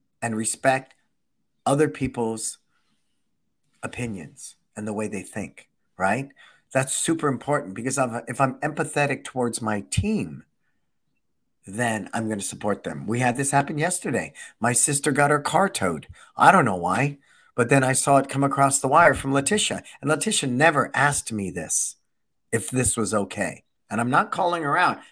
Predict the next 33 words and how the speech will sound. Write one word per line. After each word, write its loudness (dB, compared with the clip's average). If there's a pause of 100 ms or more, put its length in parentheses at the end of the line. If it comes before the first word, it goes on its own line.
because -4
I'm -2
telling 4
you -2
it's -4
a -6
good 0
thing. -8 (260)
Letitia 0
said, 0 (220)
"We've -2
loaned, 0
you -2
know, -2 (440)
I 4
Zelled 2
Michelle 2
money -2 (360)
'cause -2
her 2
car 2
got 2
towed, -2 (540)
right? 0 (200)
And -2
then -2
we're -2
gonna -2
work -2
out 0
a -6
payment -8
plan." -10